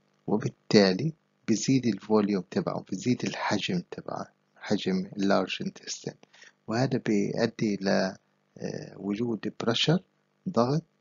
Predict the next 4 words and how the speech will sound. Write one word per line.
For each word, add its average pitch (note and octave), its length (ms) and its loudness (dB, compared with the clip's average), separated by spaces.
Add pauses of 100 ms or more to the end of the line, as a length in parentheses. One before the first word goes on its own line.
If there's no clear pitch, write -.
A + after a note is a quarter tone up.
(160)
حتى - 360 -2
تخرج - 600 -4 (380)
الفضلات G2+ 800 0 (380)
والكونتنت F#2+ 840 -2